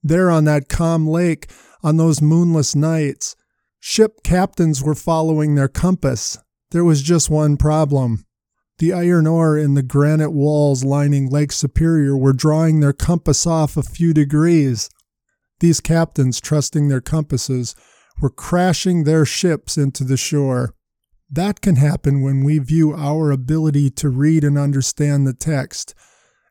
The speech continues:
as normal. We need corrective lenses.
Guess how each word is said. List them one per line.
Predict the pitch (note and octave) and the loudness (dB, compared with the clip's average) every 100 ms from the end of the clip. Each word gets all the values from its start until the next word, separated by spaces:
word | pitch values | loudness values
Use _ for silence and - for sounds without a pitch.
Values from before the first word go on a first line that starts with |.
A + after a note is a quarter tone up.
| - | -4
as | C#3+ B2+ | -2 0
normal. | C3 C#3+ D3+ D#3 C#3+ A#2 A2 _ _ _ - | 2 4 4 2 0 -2 -6 _ _ _ -6
We | D3+ D#3+ | 2 4
need | E3 D#3+ D3 | 6 4 2
corrective | - C#3 C#3+ C#3+ - C#3+ B2+ | -2 0 0 0 0 -2 0
lenses. | C3 C#3 D3 B2+ B2+ A#2+ A2+ - | 0 2 2 0 -2 -4 -4 -8